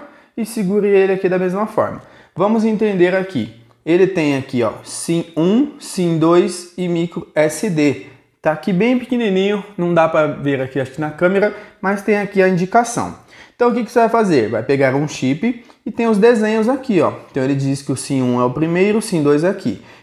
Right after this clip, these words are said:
Ele tem o corte no chip, tá vendo? Ele tem aqui, ó, reto, reto e aqui tem um cortezinho. E aqui ele também tem um cortezinho. Eu, eu chamo isso aqui de chanfro, ó, um chanfrozinho aqui. Então o que que você vai fazer? Posicionar esse cortezinho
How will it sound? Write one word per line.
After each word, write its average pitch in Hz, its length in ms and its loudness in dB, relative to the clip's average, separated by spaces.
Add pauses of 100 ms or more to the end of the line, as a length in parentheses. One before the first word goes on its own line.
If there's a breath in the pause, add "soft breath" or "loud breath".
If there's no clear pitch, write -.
Ele 214 200 4
tem 202 400 -2
o 196 80 0
corte 170 500 2
no 135 100 -2
chip, 151 500 -4
tá 127 160 -6
vendo? 123 440 -2
Ele 117 160 -4
tem 127 160 -4
aqui, 127 180 -4
ó, 107 140 -2 (160)
reto, 135 400 0
reto 131 560 -2
e 175 100 2
aqui 165 200 -2
tem 190 100 -6
um 185 80 -2
cortezinho. 175 720 0 (460 loud breath)
E 247 40 -2
aqui 220 200 2
ele 208 140 6
também 196 360 0
tem 202 80 -2
um 202 80 -2
cortezinho. 185 680 0
Eu, 135 80 0 (240)
eu 165 100 0
chamo 185 260 -4
isso 190 140 -4
aqui 180 140 -2
de 202 120 0
chanfro, 151 520 0
ó, 113 180 0
um 123 80 -6
chanfrozinho 170 640 0
aqui. 143 480 -4
Então 139 180 -4
o 147 40 -4
que 175 100 -6
que - 80 -14
você 180 80 -2
vai 151 100 0
fazer? 147 460 -2 (340 loud breath)
Posicionar 180 960 0 (220)
esse 185 280 2
cortezinho 196 680 0